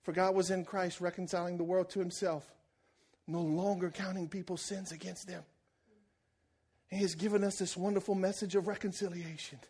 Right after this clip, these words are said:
So we are Christ ambassadors. Watch this. The word ambassador means representative. Now, some of you haven't represented much in your life.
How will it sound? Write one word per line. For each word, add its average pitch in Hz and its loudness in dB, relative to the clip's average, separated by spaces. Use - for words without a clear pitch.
So - -2
we 196 4
are 170 6
Christ - -2
ambassadors. 175 -2
Watch 190 -4
this. 147 -2
The 175 0
word 220 2
ambassador 226 0
means 180 0
representative. 170 -4
Now, 170 -4
some 240 4
of 214 2
you 226 2
haven't 208 0
represented 202 0
much 208 0
in 190 0
your 170 0
life. 175 -6